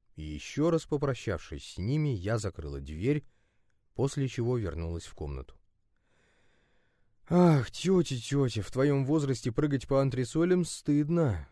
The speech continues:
укоризненно произнесла я. «Прости, что напугала тебя», ответила тётя Мила и при этом попыталась приподняться на постели. Однако подобные действия, видимо, причинили ей боль,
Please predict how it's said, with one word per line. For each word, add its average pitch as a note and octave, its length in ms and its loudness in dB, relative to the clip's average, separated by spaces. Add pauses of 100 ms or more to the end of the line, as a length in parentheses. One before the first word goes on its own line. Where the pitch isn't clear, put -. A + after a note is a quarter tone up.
укоризненно E2+ 560 -4
произнесла E2 560 -6
я. D2+ 280 -8 (1160)
«Прости, D#3 400 -2
что F2 220 -8
напугала F2+ 520 -4
тебя», C#2 340 -12 (380)
ответила E2 460 -8
тётя F2 260 -8
Мила A#2+ 400 -2 (640)
и G2+ 100 -6
при G2+ 160 -2
этом C#3+ 240 0
попыталась A2 540 -4
приподняться F#2+ 640 -6
на E2+ 100 -6
постели. D2 560 -10 (1300)
Однако G#2+ 360 -4
подобные G2+ 460 -2
действия, G2 580 -4
видимо, F#2+ 400 -4
причинили F#2 540 -6
ей F2 300 -6
боль, F#2 420 -4